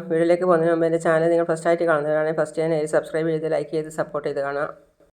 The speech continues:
സിദ്ധുവിനോട് സിദ്ധുവിൻ്റെ അമ്മ പറയാണ്, "സിദ്ധു, നിൻ്റെ ജീവിതം നന്നാവാൻ വേണ്ടിയിട്ടാണ് ഞാൻ ഇത്രയും നേരം നിന്നോട് സംസാരിച്ചത്." "സോറി അമ്മേ, അമ്മ പറയുന്നത് പോലെ ഞാൻ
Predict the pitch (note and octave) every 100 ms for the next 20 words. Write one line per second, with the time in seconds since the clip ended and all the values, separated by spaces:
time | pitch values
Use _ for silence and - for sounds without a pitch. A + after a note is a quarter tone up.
0 | - G#3 F3 B3 B3+ A#3+ A#3+ A#3 G#3 G#3+
1 | G#3+ G#3+ G3+ F#3 G3 G3+ F3+ E3+ E3+ F3+
2 | F3+ E3 E3+ D#3+ - F#3 G3 A3 F3+ F#3+
3 | G3 G#3 G3+ F3 F3 F#3+ G3 F#3 F3 F3
4 | E3 D#3 D#3+ D#3+ D#3+ G3 F#3 E3+ E3 D#3+
5 | D#3+ D#3 C#3 D3 D3 C#3 C#3 - _ _
6 | _ _ _ _ - G#3 G#3 A3+ F#3+ D#3+
7 | D3+ - - - F3 G3+ G#3 F#3+ F#3+ G3
8 | G3 G3+ G3 G3